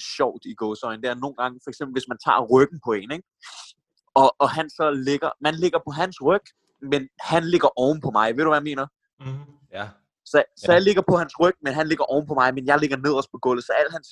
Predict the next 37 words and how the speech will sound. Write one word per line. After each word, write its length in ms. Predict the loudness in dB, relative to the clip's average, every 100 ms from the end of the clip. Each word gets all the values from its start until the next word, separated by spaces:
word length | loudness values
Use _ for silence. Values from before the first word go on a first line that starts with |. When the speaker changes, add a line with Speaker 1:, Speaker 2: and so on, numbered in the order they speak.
| 0
Speaker 1:
vægt, 240 | 0 0 _ _ _
den 100 | -2
er 80 | 2
på 120 | 2 -2
min 140 | -4
kop. 240 | 0 0 0 -6 -18 _ _ _
Så 140 | -2
kan 120 | 2 4
du 60 |
også 140 | 2 0
nogle 100 | -2
gange 200 | -2 0
bare 140 | -2 -4
få 60 | -10
smasket 360 | -2 0 0 -8
dine 200 | -12 -2
kogler 360 | 2 4 4 2
på 100 | 0
det 140 | 2
der. 140 | 2 0 _ _ _ _ _ _ -20 -20 _ _ -6
Speaker 2:
Ja. 60 | -4
Speaker 3:
Det 80 | -4
kunne 100 | -4
jeg 80 | -4
godt 120 | -4
forestille 340 | -6 -8 -10 -12
mig. 120 | -14 -20 _ _ _
Speaker 1:
Det 140 | 4 6
gør 80 |
Speaker 2:
Det 80 | 4
lyder 140 | 4 0
Speaker 1:
nas. 100 | -2 -12 -20 -20 -8
Speaker 2:
Ja, 180 | -6 -6
det 160 | -8 -10
lyder 120 | -6
sådan. 220 | -8 -10 -18 _ _ _ _ _ _ _ _ _ -6
Speaker 1:
Ja. 100 | -4